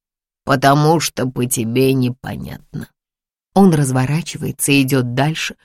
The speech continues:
по маршруту, по которому мы ходим последние три дня.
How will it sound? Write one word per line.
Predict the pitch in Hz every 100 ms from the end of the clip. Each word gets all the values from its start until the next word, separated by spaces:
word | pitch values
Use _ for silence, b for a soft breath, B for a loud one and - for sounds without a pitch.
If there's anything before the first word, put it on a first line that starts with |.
| _ _ _
по | 180
маршруту, | 185 165 - 165 226 214 139
по | 131
которому | 139 143 170 156 135
мы | 135
ходим | 131 160 147 131
последние | 131 - 139 131 131 131
три | 147 131
дня. | 127 123